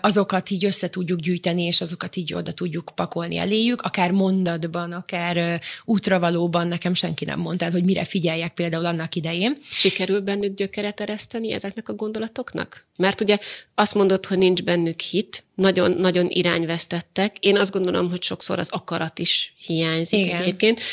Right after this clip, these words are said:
Speaker 2: Van egy ilyen, ö, teljesen légből kapott elképzelésük. Nagyon sok, tényleg.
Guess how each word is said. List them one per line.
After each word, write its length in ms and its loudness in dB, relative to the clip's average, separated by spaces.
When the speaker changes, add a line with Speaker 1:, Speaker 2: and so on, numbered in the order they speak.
Speaker 2:
Van 280 4
egy 200 4
ilyen, 300 4
ö, 300 4
teljesen 440 2
légből 360 -2
kapott 360 -4
elképzelésük. 880 0
Nagyon 380 4
sok, 300 -6
tényleg. 420 4